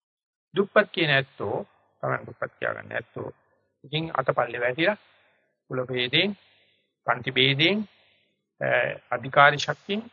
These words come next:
තැලිලා මේ සම්පූර්ණ මානවයා මේ විෂම තත්ත්වයකට පත් වෙලා තියෙනවා මේ අත්ති කිලමතාන් යෝග නිසා. ඒ නිසා අසුතවත් පුතඥ ලෝකය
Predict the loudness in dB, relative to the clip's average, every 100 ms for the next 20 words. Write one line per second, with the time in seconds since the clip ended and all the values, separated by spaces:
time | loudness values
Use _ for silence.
0 | _ _ _ 2 2 4 2 0 0 -8
1 | _ _ -6 -4 -2 -2 -4 -4 -4 -2
2 | 0 0 4 8 8 6 2 2 2 0
3 | _ _ _ _ _ _ -6 -4 -2 -2
4 | 0 4 6 4 2 -4 -2 -4 0 0
5 | 0 -2 -6 -4 -2 -2 -4 -6 -8 -8
6 | -10 -8 -10 -12 -20 -20 -20 _ _ _
7 | _ _ _ _ _ _ _ _ _ _
8 | -10 -6 -4 0 0 0 -6 _ _ _
9 | -4 -4 -4 6 6 6 4 2 4 4
10 | 2 4 4 6